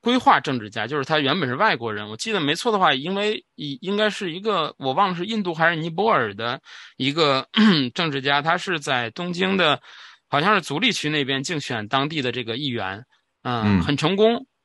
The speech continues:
Speaker 1: 有很多日本人去真实的支持他。
Speaker 2: 还有台湾的那个联访。
Speaker 1: 这个，对，对，对，有很多日本人是真实的去支持他。这个中国人这边呢，其实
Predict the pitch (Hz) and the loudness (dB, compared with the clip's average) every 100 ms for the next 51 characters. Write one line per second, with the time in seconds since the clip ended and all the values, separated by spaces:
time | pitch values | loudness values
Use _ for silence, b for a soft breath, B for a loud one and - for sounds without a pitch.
0 | _ - 202 175 139 202 247 156 123 131 | _ 0 0 2 2 4 4 2 0 -4
1 | 156 170 143 226 247 135 131 - 196 - | -4 -6 0 2 2 0 -4 -4 -6 -8
2 | 104 95 - _ _ _ _ _ _ _ | -6 -10 -10 _ _ _ _ _ _ _
3 | _ _ _ _ - 131 110 110 98 - | _ _ _ _ 2 6 6 6 6 6
4 | 156 131 110 113 101 98 127 135 57 - | 8 6 6 4 6 6 6 2 -2 -10
5 | _ _ _ _ _ _ 175 202 190 165 | _ _ _ _ _ _ -2 2 4 4
6 | 151 151 127 127 160 - 135 185 180 101 | 2 0 0 -2 -4 -2 0 0 -2 -4
7 | 196 147 120 151 147 190 208 143 156 151 | -2 0 -2 -4 -2 0 0 -2 -4 -6
8 | 131 165 147 113 107 - - 196 254 214 | -6 -6 -6 -4 -4 -6 -10 -8 -4 0
9 | 170 147 143 277 294 196 143 156 165 143 | 0 0 -2 -2 2 4 4 2 -2 0
10 | 151 147 131 110 - _ _ _ - 214 | -2 0 -2 -4 -12 _ _ _ -8 -8
11 | 202 190 208 196 | -2 -2 -2 -8